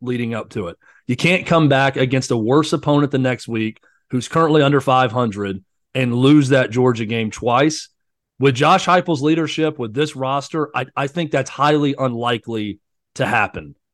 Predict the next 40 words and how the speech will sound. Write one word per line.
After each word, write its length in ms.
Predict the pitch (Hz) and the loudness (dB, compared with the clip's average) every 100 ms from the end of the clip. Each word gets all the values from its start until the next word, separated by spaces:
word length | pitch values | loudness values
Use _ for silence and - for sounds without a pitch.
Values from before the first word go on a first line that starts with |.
| _ | _
for 80 | 131 | -2
this 180 | 131 - | 0 0
Tennessee 320 | 135 123 120 | -2 0 -4
team. 240 | - 104 104 | -4 -6 0
I 140 | 147 | 0
think 200 | 143 170 | 0 2
they're 120 | 151 | 2
gonna 160 | 135 131 | 2 0
be 160 | 123 110 - | 0 -6 -8
ready 440 | 110 110 92 80 _ _ - | -6 -4 -6 -14 _ _ -6
on 160 | 120 123 | -4 -2
Saturday. 540 | - 127 117 120 120 | 0 2 2 0 2
Even 200 | 170 175 | 4 4
with 140 | 165 147 | 4 4
an 80 | |
early 260 | 143 156 143 | 4 6 4
kickoff, 520 | 139 147 151 147 151 - | 2 0 2 2 2 -2
I 160 | 135 | -4
think 240 | 139 147 135 | -4 -6 -6
they're 200 | 131 123 | -6 -4
gonna 120 | 120 | -6
be 100 | 117 | -10
fired 400 | - 127 127 120 | -2 0 0 2
up 200 | 117 113 _ _ - | 0 -2 _ _ -10
and 200 | 120 117 | -6 0
ready 180 | 131 123 | 0 0
to 60 | |
get 140 | 117 120 | -2 -2
back 220 | 117 123 | -4 -4
on 100 | 117 | -6
the 80 | 107 | -6
field 480 | - 123 120 113 _ _ _ - | -2 0 0 -2 _ _ _ -8
and 160 | 120 | -6
wash 360 | 104 123 139 - | 0 2 2 2
that 240 | 131 117 | -2 -2
taste 300 | - 120 - | -4 -4 -4
out 120 | 107 | -6
of 40 | 98 | -4
their 100 | 92 | -8
mouth. 280 | 85 73 | -10 -12